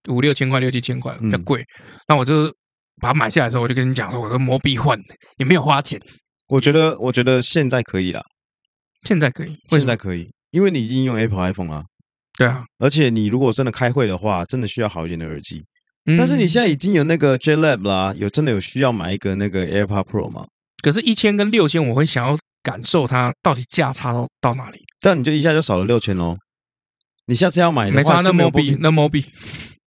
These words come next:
Speaker 2: 可是可能你有更想买的东西，可以用
Speaker 1: 哦，我跟你讲，
Speaker 2: Mobi 来扣。
Speaker 1: 人生很难讲啊。就像我们昨天出班的时候，有没有？
Speaker 2: 嗯。
Speaker 1: 开车，啊，开车，
Speaker 2: 嗯。
Speaker 1: 那，那个车是阿修的嘛，
Speaker 2: 嗯。
Speaker 1: 那，那阿修开，开，开，开，突然一个不知道螺丝还是什么，直接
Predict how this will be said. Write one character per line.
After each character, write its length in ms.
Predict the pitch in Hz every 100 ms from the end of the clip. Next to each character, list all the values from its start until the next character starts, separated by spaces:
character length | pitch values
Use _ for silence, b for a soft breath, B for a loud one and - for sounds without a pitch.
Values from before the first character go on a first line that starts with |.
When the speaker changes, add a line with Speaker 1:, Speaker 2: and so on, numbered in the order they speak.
| _ -
Speaker 2:
可 100 | 127
是 120 | 185
可 140 | - 123
能 200 | 147 151
你 40 |
有 140 | 135 - -
更 140 | 147
想 160 | 120 98
买 100 | 85
的 80 | 85
东 160 | 92
西， 140 | 95 104
可 100 | 101
以 40 |
用 100 | 98 101
Speaker 1:
哦， 100 | 95
我 60 | 127
跟 100 | 165
你 80 | 175
讲， 160 | 143
Speaker 2:
Mobi 20 | 123
来 20 |
扣。 20 |
Speaker 1:
人 100 | 131
生 140 | 170
很 120 | 151 120
难 220 | 120 127
讲 240 | 131 120
啊。 80 | 117
就 100 | 160
像 100 | 170
我 60 | 131
们 100 | 120
昨 140 | 127
天 140 | 135
出 180 | 139 135
班 240 | 131 127 120
的 100 | 113
时 120 | 123
候， 100 | 135
有 60 |
没 80 | 117
有？ 80 | -
Speaker 2:
嗯。 40 | -
Speaker 1:
开 220 | 139 131
车， 340 | - 123 120 135 _ _ _ _ _
啊， 120 | 143 139
开 240 | 143 139
车， 260 | 131 127 127
Speaker 2:
嗯。 40 |
Speaker 1:
那， 140 | 156 160
那 100 | 175
个 120 | 160
车 220 | - 151
是 120 | 151
阿 180 | 139 135
修 180 | 131 123
的 100 | 123
嘛， 160 | 123 127 _ -
Speaker 2:
嗯。 40 |
Speaker 1:
那， 180 | 147 151
那 140 | 165 160 - -
阿 60 |
修 120 | 156 165
开， 220 | - 151
开， 140 | 147
开， 180 | 143 139
开， 160 | 139 131 b
突 80 | -
然 100 | 180
一 60 | 143
个 140 | 139
不 60 | 151
知 20 |
道 80 | 156
螺 240 | 139 127
丝 120 | 131
还 60 | 135
是 60 | 123
什 80 | 123
么， 100 | 92
直 160 | -
接 100 | 139